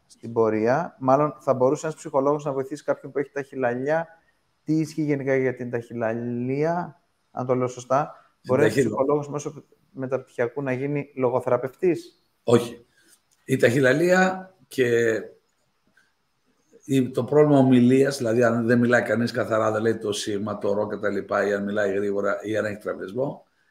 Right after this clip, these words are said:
Speaker 2: κατά κύριο λόγο, είναι δουλειά του λογοθεραπευτή.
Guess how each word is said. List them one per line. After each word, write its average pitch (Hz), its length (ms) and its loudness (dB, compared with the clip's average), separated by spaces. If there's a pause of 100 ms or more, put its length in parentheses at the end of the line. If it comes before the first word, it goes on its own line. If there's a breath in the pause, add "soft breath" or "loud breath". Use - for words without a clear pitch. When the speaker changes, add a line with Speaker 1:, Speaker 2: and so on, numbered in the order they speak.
(120)
Speaker 2:
κατά - 240 -6
κύριο 165 360 4
λόγο, 123 560 0 (640)
είναι 143 200 2
δουλειά 123 260 2
του 120 80 -4
λογοθεραπευτή. 104 720 -6